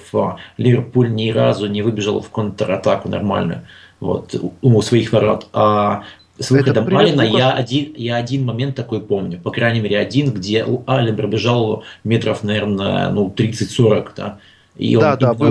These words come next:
Speaker 1: ушел.
Speaker 2: там чуть не упал несколько раз. Мгм, я понял, о чем
Speaker 1: Да.
Speaker 2: ты говоришь.
Speaker 1: То,
Speaker 2: Нет,
Speaker 1: то
Speaker 2: да,
Speaker 1: есть, как
Speaker 2: Аллена
Speaker 1: бы
Speaker 2: можно было выпустить, но не вместо Лаланы, того же Лукаса снять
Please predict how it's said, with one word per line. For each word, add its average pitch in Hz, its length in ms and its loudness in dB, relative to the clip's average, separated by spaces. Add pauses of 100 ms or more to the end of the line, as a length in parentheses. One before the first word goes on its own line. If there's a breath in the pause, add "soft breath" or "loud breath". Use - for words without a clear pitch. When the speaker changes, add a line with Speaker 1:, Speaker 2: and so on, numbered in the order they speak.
Speaker 1:
ушел. 117 140 4
Speaker 2:
там 120 140 -2
чуть 120 200 -14
не 127 80 -4
упал 170 280 2
несколько 113 400 -6
раз. 104 240 -4
Мгм, 120 340 -10
я 117 100 -4
понял, 107 300 -8
о 101 40 -6
чем 101 140 -4
Speaker 1:
Да. 101 80 -6
Speaker 2:
ты 104 100 -10
говоришь. 104 340 -10 (220 loud breath)
Speaker 1:
То, 127 120 4
Speaker 2:
Нет, 160 140 6
Speaker 1:
то - 20 -10
Speaker 2:
да, 147 60 6
Speaker 1:
есть, 143 100 6
как 220 80 0
Speaker 2:
Аллена 285 160 -2
Speaker 1:
бы - 80 0
Speaker 2:
можно 277 220 0
было 247 200 -4
выпустить, 175 480 -6
но 143 120 -2
не 214 120 0
вместо 214 320 0
Лаланы, 165 440 2
того 214 180 0
же 170 100 -4
Лукаса 143 380 -6
снять 104 260 -6